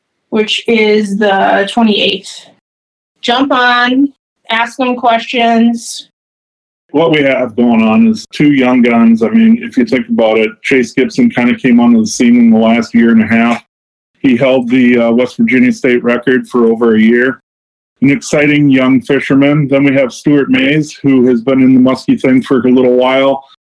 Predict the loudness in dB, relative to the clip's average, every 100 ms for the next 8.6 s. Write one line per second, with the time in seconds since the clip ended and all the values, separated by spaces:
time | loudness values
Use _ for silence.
0 | _ _ -2 0 2 2 2 2 2 2
1 | 0 0 -2 -2 -4 -6 -4 -2 -2 -2
2 | -2 0 2 2 0 0 0 2 2 2
3 | 0 -4 -2 0 2 0 -2 -4 -4 0
4 | 2 4 2 -4 _ -20 -20 _ _ -8
5 | -6 -4 -4 -2 -4 -4 -6 -2 0 2
6 | 0 -2 -2 0 0 0 2 2 2 0
7 | 0 0 0 0 0 0 0 0 0 0
8 | 0 -2 -2 -2 -2 -4